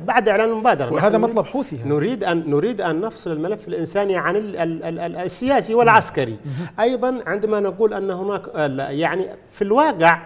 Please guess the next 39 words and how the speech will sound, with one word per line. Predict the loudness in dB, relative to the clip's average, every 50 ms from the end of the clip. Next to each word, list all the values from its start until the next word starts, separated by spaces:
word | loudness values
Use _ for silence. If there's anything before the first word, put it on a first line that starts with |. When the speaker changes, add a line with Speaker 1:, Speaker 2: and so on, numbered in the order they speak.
| -6
Speaker 1:
الحركة | -6 -6 -6 -6 -6 -4 -4 -4 -6
الحوثية | -8 -6 -4 -4 -4 -4 -4 -4 -2 -2 -2
ك-، | -2 -2 -6 -10 -10 -6 -6
يعني | -4 -4 -4 -4 -4 -6 -6
انكسرت | -6 -6 -6 -4 -2 0 0 0 2 4
عسكريًا | 4 4 4 2 0 -2 -2 0 0 0 -2 -2 -4
في | -6 -6 -6 -6
أبواب | -6 -4 -4 -6 -4 -4 -6
مأرب. | -8 -6 -6 -6 -8 -8 -10 -20 -20 -20 -20 -20 -18 -8 -2
آه، | 2 2 2 2 0 -6 -12 -16 -18 -18 -16 -18 -18 -14 -12 -14 -12 -12 -18 -8 2 4
ضربات | 4 6 6 4 2 0
التحالف | -4 -10 -6 -4 -4 -4 -2
كانت | -4 -6 -6 -6 -2 -4
دقيقة، | -4 -2 -2 -4 -2 -2 -4 -4 -4 -8 -18 -16 -12
لا | -8 -8 -8
أحد | -6 -6 -6 -4
ينكر، | -4 -4 -2 -2 -2 -2
Speaker 2:
لكن | -2 -6 -4 -4
Speaker 1:
قبل | -2 -2 -2 -2
أيام. | -2 -2 0
Speaker 2:
تتقدم | 0 0 0 0 -2 -4
ببطء | -4 -6 -6 -6 -8 -8 -10 -12 -12
يعني. | -10 -4 -2
Speaker 1:
و-، | -2 0 0 -2
لا، | -4 -4 -2
لا، | -4 -4 -4 -4
ليس، | -6 -6 -6 -6 -8
لا | -10 -10
تتقدم | -10 -10 -12 -12 -6 -6 -6 -6 -4 -6 -6 -6
ببطء، | -6 -6 -6 -6 -6 -6 -8 -4
وإنما | -2 -2 -2 -2 -4 -2 -2 -2 -2 0 0 -2 -2 -2 -2 -2
ال-، | -2 -2 -4 -4 -6 -6 -6 -6
نتيجة | -6 -6 -6 -8 -4 -2 -2 -2 0 0 -2
للخلافات | -2 -2 -4 -6 -6 -6 -2 -2 -2 -2 -2 -2 -2 -2 -2 -4
ال-، | -4 -6 -6 -8 -4 -2
الجذرية | -2 -2 0 2 2 2 4 4 2 2 4 2 0 0 0
بين | -2 -2 0 0 -2
أطراف | -4 -6 -4 -4 -4 -2 -4
الشرعية | -6 -6 -6 -6 -6 -4 -4 -2 -2 -4